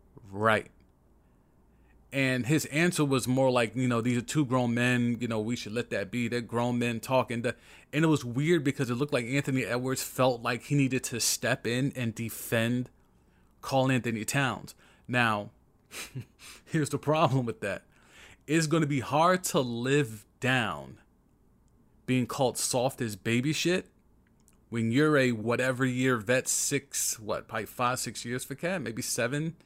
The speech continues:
years for Cat, seven-year vet, and you got a rookie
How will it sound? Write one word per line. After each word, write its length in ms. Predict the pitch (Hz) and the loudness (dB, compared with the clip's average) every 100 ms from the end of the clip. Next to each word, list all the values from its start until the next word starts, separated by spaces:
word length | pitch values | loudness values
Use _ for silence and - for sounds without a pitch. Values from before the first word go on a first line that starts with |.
| _ - | _ -6
years 260 | 139 165 | -4 -4
for 160 | - 139 | -6 -10
Cat, 380 | - 165 185 - _ _ | -6 -4 -4 -10 _ _
seven-year 600 | - - 160 151 143 143 | -6 0 2 2 4 4
vet, 520 | 110 101 127 143 98 - _ _ _ _ _ _ _ _ _ _ _ _ _ _ - | 2 0 2 2 0 -8 _ _ _ _ _ _ _ _ _ _ _ _ _ _ -6
and 160 | 127 117 | -4 0
you 100 | 156 | 0
got 220 | 139 127 | 2 2
a 80 | 113 | 0
rookie 720 | 104 104 156 165 104 64 98 | -2 0 2 2 -6 -12 -16